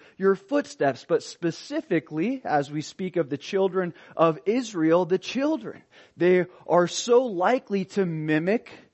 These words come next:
their fathers, to mimic their mothers as well. And they do the good things that they see their parents do, and they see the bad things that they see their parents do. So what kind of example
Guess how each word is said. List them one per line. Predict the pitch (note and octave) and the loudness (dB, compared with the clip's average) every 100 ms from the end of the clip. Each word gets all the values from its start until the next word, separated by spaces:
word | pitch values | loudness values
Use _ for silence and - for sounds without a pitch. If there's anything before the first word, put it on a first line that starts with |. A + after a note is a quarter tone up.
| _ _ _ - | _ _ _ 2
their | G3 G#3+ | 2 4
fathers, | - C#4 C#4+ A3+ D#3 C#3 | 2 4 4 4 2 0
to | - G3+ - - | -2 -2 -2 -10
mimic | - D#3+ F3+ A3 A#3+ - | -4 2 2 4 0 2
their | A3 A3+ | 4 4
mothers | A3 C4 B3+ G#3+ F#3+ - | 4 2 2 2 2 2
as | G3+ F#3+ E3 | 2 2 0
well. | E3 C4 C#4 F#3+ - | -2 2 2 0 0
And | G3 G3 F#3+ F3 - - - | 0 2 0 -4 -12 -20 -2
they | E3 F3 F3 F3 - D3+ | 2 4 4 0 -8 0
do | G3+ | 2
the | F3 | 4
good | D3+ F3+ G3 | 4 4 4
things | B3+ C4+ | 0 0
that | C4 C4+ | 2 0
they | C4 B3+ | 0 -2
see | - C#4 | -2 0
their | C#4 | 0
parents | C#4 D4 D4 - | 0 -2 -2 -2
do, | D4+ B3+ | -2 0
and | C4 | 0
they | C4+ | 0
see | C4 C#4 C4+ | -2 -6 -6
the | C#4+ | -4
bad | G#3 C#4 C#4+ C#4 | -2 0 0 -2
things | C4 A#3 - - - | -2 -2 -6 -20 0
that | E3 F3 A#2+ _ _ | 2 2 -2 _ _
they | F3+ F3+ | 0 0
see | - F3 D#3+ - - | -6 -6 -6 -6 -6
their | E3 E3 | 0 0
parents | - F3 D#3+ C3 A#2 - _ - | 0 -4 -4 -4 -8 -18 _ -8
do. | D3+ C3+ | -6 -4
So | - | -6
what | D#3+ F#3 - | -6 -6 -6
kind | G#3+ G3+ | -6 -4
of | D#3+ | -4
example | B2 F3+ G#3+ B3 E3 D3 | -4 -4 -4 -2 -2 -2